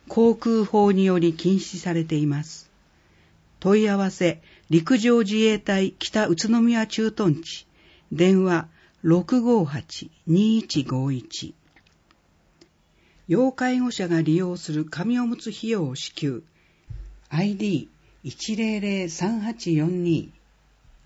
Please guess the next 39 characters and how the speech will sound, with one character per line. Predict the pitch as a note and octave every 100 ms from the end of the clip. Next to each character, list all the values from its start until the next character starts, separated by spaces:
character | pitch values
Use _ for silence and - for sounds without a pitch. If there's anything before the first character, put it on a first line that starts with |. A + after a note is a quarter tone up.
| - - - - D3+
内 | E3 G#3+ G#3+
容、 | G3+ F#3+ - -
一 | D#3+ -
ヶ | B3+
月 | B3+ - F#3
の | E3+
購 | E3 G#3 A3
入 | G#3+ G3+
額 | D#3+ D#3+ A#2+ -
五 | D3
千 | C#3+ C#4 B3
五 | G3
百 | G3 G3+ F#3
円 | D#3+ C#3+
を | C3
限 | G3+ G#3
度 | D3+
と | -
し | -
て、 | - - - _ -
購 | A#3+ A#3+
入 | A#3+ B3 A3+
額 | F#3 D#3+ D#3
を | C3+ - _ _
本 | B3+ B3 G#3
人 | E3
の | D3 C3
負 | -
担 | G3 G3
割 | F#3+ F3+ F3
合 | E3+ D#3+
に | D3+ D#3+
応 | E3+ G3
じ | E3+
て | F3
支 | D#3+ -
給。 | - D3+ C#3 D#3 - _ _ _ _ _ - - - -
対 | - G3 G3+
象、 | - G3+ F#3